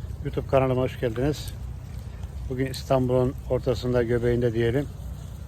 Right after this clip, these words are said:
hayvancılık yapıyor arkadaşımız. Koyunlarımız var. Böyle adaklık ama bayağı bir var. İstanbul'un göbeğinde hayvancılık diyoruz. Kanala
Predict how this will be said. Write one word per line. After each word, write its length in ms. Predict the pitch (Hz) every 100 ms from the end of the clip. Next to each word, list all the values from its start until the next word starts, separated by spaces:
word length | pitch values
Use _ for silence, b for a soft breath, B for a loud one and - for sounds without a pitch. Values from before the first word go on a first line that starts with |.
| -
hayvancılık 720 | 123 123 123 120 123 120 - - 127
yapıyor 260 | 104 110
arkadaşımız. 560 | 101 101 90 123 - - B B B B - -
Koyunlarımız 640 | 127 120 120 117 113 110
var. 200 | 113 131 - - - - - - - - - - - - - - - - -
Böyle 300 | 113 120 135 - - - - - -
adaklık 640 | 123 120 - 131 - - - - - - - - - -
ama 160 | 135 113
bayağı 320 | 123 127 117
bir 140 | 113 117 - -
var. 180 | 123 143 - - - - - - - - - B B B B -
İstanbul'un 500 | - - 139 127 127
göbeğinde 640 | 120 127 127 120 113 139 165 - B B -
hayvancılık 540 | 139 139 131 127 120
diyoruz. 440 | 113 98 82 - - - - - - - - - - - - - -
Kanala 420 | 135 131 131 143